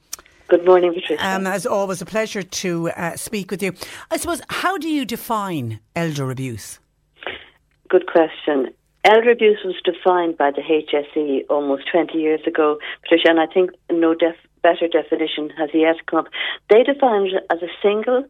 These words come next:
Speaker 1: or repeated act or lack of action that occurs within a relationship where there is an expectation of trust, and I think that's an important kind of clause, an expectation of trust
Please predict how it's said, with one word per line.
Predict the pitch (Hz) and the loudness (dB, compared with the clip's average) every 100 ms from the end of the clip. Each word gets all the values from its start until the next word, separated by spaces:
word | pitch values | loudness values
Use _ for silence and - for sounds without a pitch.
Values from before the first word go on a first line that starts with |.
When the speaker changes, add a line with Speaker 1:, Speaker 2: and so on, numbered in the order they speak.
| _ - | _ -6
Speaker 1:
or | 180 | -2
repeated | 175 - 190 180 151 | -2 -2 -4 -2 -2
act | 131 - - - - 143 | -2 -2 -8 -20 -2 0
or | |
lack | 147 165 190 | 4 2 2
of | 165 | -2
action | 113 107 - - 123 127 - - - - | -2 -2 -8 -4 -4 -4 -8 -8 -10 2
that | 180 180 | 2 4
occurs | 185 220 220 220 | 2 2 2 2
within | 208 202 190 - | 2 4 4 4
a | |
relationship | 175 175 170 165 160 160 156 _ _ _ | 4 6 4 4 0 0 0 _ _ _
where | 196 | 2
there | 190 180 | 4 2
is | 175 | 2
an | 185 | 0
expectation | 185 - 190 185 180 170 165 | -2 -2 -4 -4 -10 -8 -8
of | 151 - - | -8 -2 0
trust, | 170 - - | 0 -2 -12
and | 147 | -6
I | 139 | -6
think | - 165 | -2 0
that's | 175 170 - | 0 -2 0
an | 175 | 0
important | 170 180 175 175 170 | 2 4 2 2 -4
kind | 160 151 | -4 -6
of | 143 - | -8 -2
clause, | 165 147 127 131 - - - - | 2 4 4 2 -4 -14 -12 -8
an | - | 2
expectation | 180 185 - 190 - 180 - 160 | 2 2 0 0 2 0 0 -4
of | - | 0
trust | 160 156 - | 2 0 -2